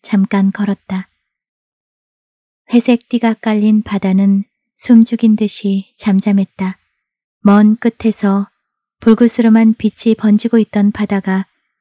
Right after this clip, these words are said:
거짓말처럼 순식간에 환해지면서 마치 은물을 뿌린 것처럼 반짝거리더니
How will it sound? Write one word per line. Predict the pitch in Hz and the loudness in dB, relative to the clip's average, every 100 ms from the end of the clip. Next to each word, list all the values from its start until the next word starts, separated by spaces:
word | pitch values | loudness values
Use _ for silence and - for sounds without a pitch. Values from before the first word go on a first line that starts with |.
| _ _ | _ _
거짓말처럼 | - 214 - 214 208 - 214 190 190 | -4 -2 2 2 2 0 -2 0 -2
순식간에 | - 233 - 233 214 208 | 2 2 2 -2 0 0
환해지면서 | 220 247 226 - 208 196 - 196 - _ _ _ _ | 0 2 2 2 0 0 -2 -6 -8 _ _ _ _
마치 | - 202 - - 220 202 - - | -4 -2 -2 -2 -2 -4 -6 0
은물을 | 220 220 233 233 | 4 6 4 2
뿌린 | 233 247 247 240 | 0 -2 0 0
것처럼 | 220 - 202 202 208 | 0 -4 -4 -2 -2
반짝거리더니 | - 214 214 226 - 214 202 190 190 190 | -2 -2 -2 -2 -2 -4 -2 0 0 -2